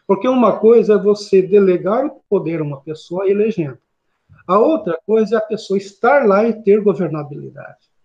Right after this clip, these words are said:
né? Se ela tentar ser o que Dilma foi, vai cair. É, é, tanto é que o Bolsonaro, que dizia a mesma coisa, teve que fazer acordos agora,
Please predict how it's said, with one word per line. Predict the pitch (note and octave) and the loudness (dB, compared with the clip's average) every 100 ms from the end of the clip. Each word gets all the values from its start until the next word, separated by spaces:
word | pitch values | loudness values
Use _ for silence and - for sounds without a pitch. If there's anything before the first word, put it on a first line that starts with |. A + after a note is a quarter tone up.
| _ _ _ _ | _ _ _ _
né? | C#3+ D#3+ _ _ _ | -14 -14 _ _ _
Se | - G3 | 0 2
ela | C#4+ C#4+ | 2 0
tentar | D#4+ D#4 - F#3 | 0 -2 -2 -10
ser | F#3 - F3+ | -8 0 0
o | |
que | F3+ F3 | 0 -4
Dilma | C#3+ G3+ F3+ D3 | -2 -2 -2 -4
foi, | - - F3+ G3+ | -10 -4 0 0
vai | C#3+ E3+ | -2 -4
cair. | - G#3+ C#3 A2+ _ _ _ _ _ _ _ _ _ _ _ _ _ | -2 -2 -4 -10 _ _ _ _ _ _ _ _ _ _ _ _ _
É, | C#3 - | -12 -8
é, | C#3+ | -8
tanto | C#3+ G#3 D4 F#3 | 0 2 2 4
é | F#3 | 2
que | G#3 | 2
o | G#3+ | 4
Bolsonaro, | F#3+ G3+ B3+ A3+ F3 D#3+ | 4 2 2 4 4 2
que | - | 0
dizia | D3 C3+ E3 | -4 -4 -2
a | D#3+ | 0
mesma | D3+ D3+ D3+ | -2 -2 -6
coisa, | - E3+ F#3 G#3 | -4 0 2 2
teve | G3 G3 G3+ | 2 2 0
que | - | -2
fazer | G3 E3+ G#3 | -2 2 2
acordos | G#3+ - G3+ G3+ F#3+ G3+ | 0 2 4 4 0 -6
agora, | A3+ F3+ C#3 C#3+ | -4 -6 -6 -10